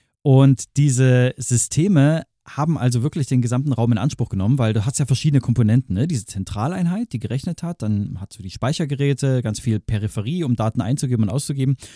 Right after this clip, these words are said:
Und natürlich hast du auch da schon eine Kühlung mit dabei. Und ich weiß jetzt nicht genau, wie groß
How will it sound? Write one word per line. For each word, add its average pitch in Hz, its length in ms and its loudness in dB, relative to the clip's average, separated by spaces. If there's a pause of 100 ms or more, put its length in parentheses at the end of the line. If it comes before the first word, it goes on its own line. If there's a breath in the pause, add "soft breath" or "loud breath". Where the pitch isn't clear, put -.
(120)
Und 175 140 6
natürlich 185 400 2
hast - 240 -6
du - 60 -2
auch 120 100 -4
da 127 180 0
schon 139 160 2
eine 120 80 4
Kühlung 170 360 0
mit 95 140 -4
dabei. 92 360 -2 (800 soft breath)
Und 156 400 6 (180)
ich 143 160 2
weiß 175 180 4
jetzt 220 160 -2
nicht 185 180 4
genau, 156 640 4
wie 143 240 0
groß 147 840 4